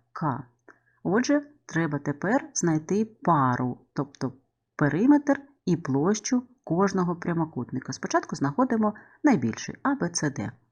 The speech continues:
Щоб знайти периметр, треба ширину додати до довжини і помножити на два. Десять додаємо вісімнадцять,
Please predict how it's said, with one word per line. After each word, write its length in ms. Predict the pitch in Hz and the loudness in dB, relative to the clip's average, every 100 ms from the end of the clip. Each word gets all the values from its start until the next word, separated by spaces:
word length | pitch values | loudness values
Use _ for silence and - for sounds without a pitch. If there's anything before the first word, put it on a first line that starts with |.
| _ _ _ _ _ | _ _ _ _ _
Щоб 280 | - - 147 | -4 0 2
знайти 360 | 135 135 - 127 | 2 0 -2 -4
периметр, 560 | 180 160 131 123 135 | 0 2 0 0 -4
треба 460 | - 151 139 123 120 - _ _ _ _ _ _ | -4 -2 -2 -2 -6 -10 _ _ _ _ _ _
ширину 580 | - 220 214 202 127 - _ _ _ _ | -2 2 4 4 2 -2 _ _ _ _
додати 520 | - 202 165 123 - - | 0 2 4 2 -2 -4
до 120 | 156 | 0
довжини 480 | 180 185 233 294 349 - _ - | 0 0 4 6 4 -2 _ -2
і 80 | 254 | 0
помножити 600 | 233 226 262 214 - 143 | 2 4 4 4 0 2
на 140 | 143 | 2
два. 300 | 131 120 120 - - | 0 -2 -4 -6 -8
Десять 440 | 147 190 170 135 | 0 2 2 -2
додаємо 520 | 127 139 139 135 131 135 | -2 -2 0 0 0 -2
вісімнадцять, 640 | 156 220 254 311 311 | -2 4 6 6 4